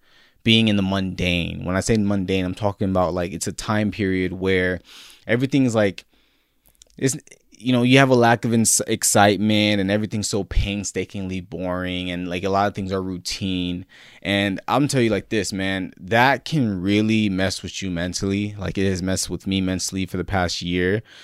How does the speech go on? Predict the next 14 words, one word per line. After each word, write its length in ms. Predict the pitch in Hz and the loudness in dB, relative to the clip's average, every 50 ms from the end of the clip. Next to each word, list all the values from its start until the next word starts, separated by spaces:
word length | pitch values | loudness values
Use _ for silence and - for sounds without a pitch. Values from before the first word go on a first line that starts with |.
| - - - | -20 -14 -8
And 160 | - 104 104 | -4 -2 0
I 60 | 98 92 | -2 -2
feel 180 | - - 110 | -2 0 0
like 140 | 110 107 - | 0 0 0
I 80 | 101 92 | -2 -2
finally 420 | - - - 98 98 101 101 98 | -4 -4 -2 -2 0 0 0 0
got 180 | 101 95 92 - | 0 -2 -2 -4
to 140 | - 98 98 | -6 -4 -4
a 60 | 90 | -6
point 400 | - - - 101 95 95 87 82 | -6 -8 -6 -4 -4 -4 -4 -4
where 140 | 90 92 90 | -2 -2 -2
I'm 180 | 85 82 85 | -2 -4 -6
better 280 | 82 - 87 87 92 95 | -6 -4 -2 0 0 2
now. 460 | 101 104 104 107 107 110 113 120 120 | 2 2 2 0 0 0 -2 -4 -6